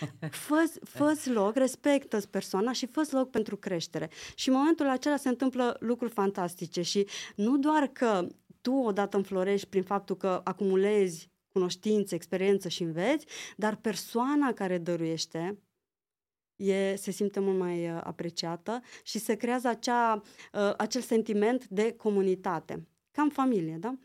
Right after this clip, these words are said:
Speaker 2: Uh, vreau să dau un exemplu drăguț pe care l-avem în companie,
Speaker 1: Te
Speaker 2: apropo
Speaker 1: rog.
Speaker 2: de întrebarea trecută, uh, și cu generația. Avem, uh, în co-, într-una dintre companii avem angajați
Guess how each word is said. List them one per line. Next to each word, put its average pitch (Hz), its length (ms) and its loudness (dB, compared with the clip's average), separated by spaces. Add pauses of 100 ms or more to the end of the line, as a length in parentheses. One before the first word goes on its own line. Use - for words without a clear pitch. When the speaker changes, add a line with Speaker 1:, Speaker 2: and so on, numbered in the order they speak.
(360)
Speaker 2:
Uh, 208 420 -2 (640)
vreau 240 180 -2
să 247 180 -4
dau 233 200 0
un 226 80 2
exemplu 208 680 -2
drăguț 190 340 -2
pe 202 100 -8
care 190 180 -4
l-avem 185 240 0
în 190 80 0
companie, 180 540 0
Speaker 1:
Te 170 60 -6
Speaker 2:
apropo 165 360 -6
Speaker 1:
rog. 196 80 -4
Speaker 2:
de 196 60 -2
întrebarea 185 560 -2
trecută, 233 540 -6 (340)
uh, - 120 -8 (100)
și 185 200 -10
cu 202 100 -2
generația. 202 500 0
Avem, 240 380 0
uh, 220 460 2 (580)
în 233 180 0
co-, 233 160 -4
într-una 226 320 0
dintre 208 300 -2
companii 196 600 -2
avem 214 640 0
angajați 185 800 -2